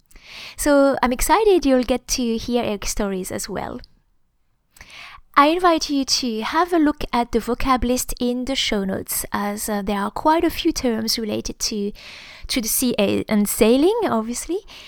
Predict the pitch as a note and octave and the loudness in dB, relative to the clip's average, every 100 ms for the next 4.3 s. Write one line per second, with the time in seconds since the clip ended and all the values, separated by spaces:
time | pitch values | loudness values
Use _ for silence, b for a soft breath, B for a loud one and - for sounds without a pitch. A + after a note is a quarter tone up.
0 | B B B B C#4 B3 B3 B3 A#3 A3+ | B B B B 2 4 2 2 4 4
1 | A3 A3 A3 A3+ - - - E4+ F#4 F4+ | 2 0 -4 -6 -14 -20 -4 0 2 4
2 | D#4+ C4+ B3+ - C#4 C4 - C#4 A#3+ A#3 | 4 2 0 -2 -2 -4 -4 -4 -4 -4
3 | - B3 A3+ G#3+ - G3 G3+ G#3 G3 G#3+ | 0 2 2 0 -2 -4 -2 -4 -4 -6
4 | G3 - - | -8 -10 -12